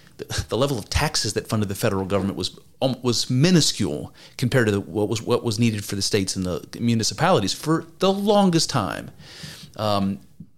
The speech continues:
and what, what's changed is the federal government has assumed authority over all fifty states, and that, that, that's, was never the intention. It, it's supposed to be like fifty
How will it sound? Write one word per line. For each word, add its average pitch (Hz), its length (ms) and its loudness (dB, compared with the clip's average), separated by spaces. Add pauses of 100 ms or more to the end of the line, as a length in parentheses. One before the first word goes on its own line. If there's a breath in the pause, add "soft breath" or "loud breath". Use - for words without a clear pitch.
(140)
and 117 300 0
what, 131 380 2
what's 139 240 4
changed 143 640 4
is 110 400 2
the 98 80 -4
federal 113 360 2
government 104 460 2
has 101 240 -2
assumed 120 480 2
authority 107 480 0
over 95 240 2
all 95 80 2
fifty - 300 -8
states, - 420 -2 (260 loud breath)
and 95 200 -4
that, 117 320 -2 (100)
that, 101 220 -4
that's, - 360 -2 (380)
was 110 180 -4
never 107 480 0
the 95 120 -2
intention. 80 420 -4
It, 73 60 -8 (320 loud breath)
it's 107 140 -4
supposed - 460 2
to 127 60 -2
be 107 440 2
like 98 360 -2 (180 soft breath)
fifty 117 640 -2